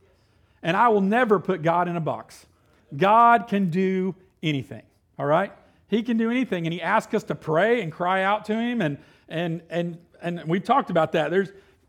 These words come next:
for s-, for some reason and all of that, like, he hears our prayers. And he moves as he's gonna move. God is God.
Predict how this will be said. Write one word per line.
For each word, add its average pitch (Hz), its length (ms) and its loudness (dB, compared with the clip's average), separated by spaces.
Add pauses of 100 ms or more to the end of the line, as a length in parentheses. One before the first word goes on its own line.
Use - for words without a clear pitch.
for 170 120 0
s-, 185 180 -8 (240)
for - 100 -20
some 247 260 2
reason 262 400 4
and 185 200 -2
all 214 180 4
of 185 120 0
that, 220 320 2
like, 196 200 -2 (280)
he 254 240 2
hears 277 340 0
our 285 160 2
prayers. 277 760 -2 (2750)
And 226 120 2
he 320 120 6
moves 311 840 4
as 247 200 0
he's 311 220 4
gonna 302 200 2
move. 285 500 -2 (1700)
God 294 380 6
is 233 200 2
God. 190 580 2